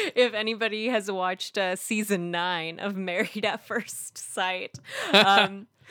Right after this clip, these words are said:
Speaker 1: the whole time we were watching this, we were just like, "Uh, Asami's such an Amber." <laughs> She's always getting ambered.
Speaker 2: Yeah.
Speaker 1: So shout out to Amber. <laughs> Shout out to Asami. Uh, you both deserve better.
Speaker 2: And that better might be named Raven Amber.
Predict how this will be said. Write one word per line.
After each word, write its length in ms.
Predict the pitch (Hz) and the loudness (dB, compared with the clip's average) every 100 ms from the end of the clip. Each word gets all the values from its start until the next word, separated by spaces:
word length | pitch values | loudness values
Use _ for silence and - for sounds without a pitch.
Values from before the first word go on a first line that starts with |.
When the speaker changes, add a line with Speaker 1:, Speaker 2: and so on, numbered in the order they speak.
| 370 277 | -8 0
Speaker 1:
the 80 | 220 | 2
whole 140 | 226 | 4
time 180 | - 220 | 4 2
we 80 | 214 | 2
were 100 | 202 | 2
watching 320 | 190 190 208 | 0 0 -4
this, 140 | 190 208 | -4 -4
we 60 | |
were 60 | 185 | -6
just 120 | 175 | -2
like, 180 | 196 160 | -2 0
"Uh, 320 | 180 190 175 | 2 4 2
Asami's 480 | 190 - 196 190 208 | 0 2 2 2 -2
such 200 | 208 185 | 0 0
an 120 | 190 175 | -2 -2
Amber." 640 | 185 185 190 214 214 - | -2 0 2 4 4 2
<laughs> 40 | |
She's 300 | - 285 240 | 0 -2 0
always 480 | 247 220 220 226 220 | 4 6 6 4 2
getting 300 | 226 214 202 | 0 -2 -4
ambered. 960 | - 190 202 208 262 330 302 302 294 - _ - | -2 0 0 2 0 2 -2 -2 -8 -12 _ -4
Speaker 2:
Yeah. 320 | 147 139 135 480 339 | 2 2 2 -2 -4
Speaker 1:
So 240 | - 214 | 0 2
shout 300 | 202 - 208 | 2 4 6
out 180 | 202 190 | 6 2
to 180 | 226 226 | 2 2
Amber. 440 | 226 208 214 214 226 - | 2 2 2 0 -2 -14
<laughs> 120 | _ | _
Shout 260 | - 220 185 | -4 0 0
out 120 | 180 | 0
to 80 | - | -4
Asami. 600 | 196 190 185 180 185 185 - - 330 247 | -6 -2 -2 -2 -4 -8 -10 -14 -14 -10
Uh, 380 | - 170 170 165 | -2 0 2 0
you 200 | 160 175 | -2 -4
both 260 | 175 180 170 | 0 0 0
deserve 420 | 175 165 170 165 | -6 -2 -2 -2
better. 400 | 165 - 170 208 - _ - - - - - | -2 -2 -4 -6 -10 _ -20 -18 -18 -10 2
Speaker 2:
And 200 | 170 180 | 6 8
that 160 | 165 | 8
better 280 | 180 185 185 | 6 6 4
might 280 | 170 170 165 | 4 2 2
be 100 | 170 | -2
named 320 | 160 165 160 | 2 2 2
Raven 600 | 143 143 190 202 185 139 | 0 4 4 6 4 4
Amber. 600 | 139 147 147 156 180 180 | 2 2 6 4 4 -4